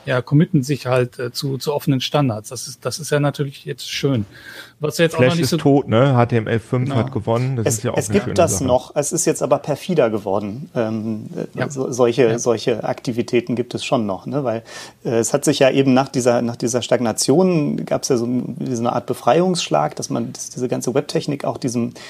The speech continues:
Speaker 3: W drei C Gremium so ein bisschen mal entrissen hat und sich so eine Arbeitsgruppe gebildet hat von, die ein bisschen diverser besetzt war. Also da waren dann eben auch mal,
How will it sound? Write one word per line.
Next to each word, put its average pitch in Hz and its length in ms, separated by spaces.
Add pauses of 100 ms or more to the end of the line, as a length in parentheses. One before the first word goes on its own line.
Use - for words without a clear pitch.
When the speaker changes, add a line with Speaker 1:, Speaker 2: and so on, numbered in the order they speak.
(160)
Speaker 3:
W 127 180
drei 120 220
C 165 260
Gremium 160 600
so 139 60
ein 127 40
bisschen 123 240
mal 123 100
entrissen 165 560
hat 175 220
und 120 160
sich 123 180
so - 100
eine 110 140
Arbeitsgruppe 156 640
gebildet 147 440
hat 143 160
von, 120 300 (580)
die 131 160
ein 127 80
bisschen 143 240
diverser 131 440
besetzt 143 480
war. 165 320
Also 127 160
da 120 200
waren 131 120
dann 127 140
eben 131 220
auch 127 160
mal, 120 160